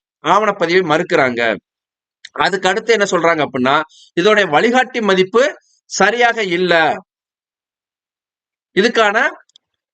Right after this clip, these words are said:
ஆவணங்களும் சரியாக இல்ல" அப்படின்னு சொல்லி மறுக்கிறாங்க அப்படின்னு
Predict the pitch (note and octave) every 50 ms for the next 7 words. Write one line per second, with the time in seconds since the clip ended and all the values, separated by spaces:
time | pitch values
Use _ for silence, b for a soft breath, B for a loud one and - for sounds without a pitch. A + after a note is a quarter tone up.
0 | _ _ _ _ - F3 F#3+ G#3+ B3+ C4+ C4+ B3 A#3+ A3 G#3 G#3 A#3 C#4+ D#4 A#3+
1 | - - G3+ G#3 G#3+ G#3+ G#3+ G3+ G3+ F#3 E3 E3 E3+ E3+ E3+ E3 D#3 C#3 A2 -
2 | - - C3 D#3 D#3+ F#3+ F#3+ E3 E3+ E3+ F3 F#3+ E3 D3+ D#3 D#3+ D3+ E3 D3 C3+
3 | C3 C3 B2 B2 A2+ G2 - - _ _ - A#2+ B2 B2 - - C#3+ F3+ A3+